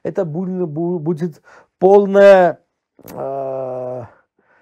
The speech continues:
э, вот, потеря лица Ирана. То есть Иран будет та-, в-, так поставлен в такое состояние, не смог защитить Хезболлу.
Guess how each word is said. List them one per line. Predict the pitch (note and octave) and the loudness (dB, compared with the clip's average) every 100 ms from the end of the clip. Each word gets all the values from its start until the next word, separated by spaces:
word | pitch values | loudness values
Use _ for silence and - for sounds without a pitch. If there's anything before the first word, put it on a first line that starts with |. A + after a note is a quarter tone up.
| _ - | _ -16
э, | - | -14
вот, | A2 A2 A2+ A#2 A2+ A2+ - - - - A1+ A1 - B2+ C#3+ D3+ - | -14 -14 -14 -16 -18 -18 -18 -18 -18 -16 -18 -18 -14 -8 -6 -6 0
потеря | F3 - G3+ G3 | 0 2 2 2
лица | F3 F3+ - G3+ | -2 -4 -2 0
Ирана. | G3 F3 F#3 D#3+ A#2 G2+ - _ _ _ | 2 4 6 6 2 -8 -20 _ _ _
То | D#3+ | -4
есть | D#3+ - | -4 -6
Иран | G3+ F#3 F3 A#3+ C4+ A#3+ D#3+ | 0 2 6 8 8 4 -4
будет | F#3 E3+ G3 - | -4 -2 -4 -4
та-, | F#3 D#3+ C#3+ D3 | -6 -4 -6 -10
в-, | D3 - | -18 -14
так | - D#3+ - | -10 -10 -6
поставлен | F3 E3+ G3 F#3 E3+ | -8 0 0 0 -2
в | |
такое | F3+ E3 F#3+ F3 | -4 -4 -4 -6
состояние, | E3+ - G3 A3 F#3+ | -8 -8 -8 -6 -6
не | F3 | -8
смог | - F#3+ E3 | -8 -8 -6
защитить | E3 - E3+ G#3+ G3 - _ _ _ - | -6 -8 -12 -12 -14 -16 _ _ _ -2
Хезболлу. | D#3 C#3 D3 E3+ C#3 F#2 | -2 0 -2 -2 -2 -6